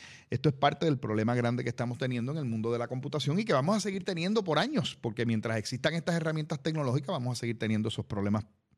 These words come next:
por muchos años. Así que eso, ya, ya ahí estamos empezando con lo primero, según vemos este tipo de cosas. Hay que estar bien pendiente y, como siempre le decimos, no crea todo lo que ve en las redes.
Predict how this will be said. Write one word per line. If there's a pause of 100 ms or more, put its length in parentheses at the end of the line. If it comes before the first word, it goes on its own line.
(260)
por
muchos
años.
Así
que (400)
eso, (120)
ya,
ya
ahí
estamos
empezando
con
lo
primero,
según
vemos
este
tipo
de
cosas.
Hay
que
estar
bien
pendiente
y,
como
siempre
le
decimos, (440)
no
crea
todo
lo
que
ve
en
las
redes.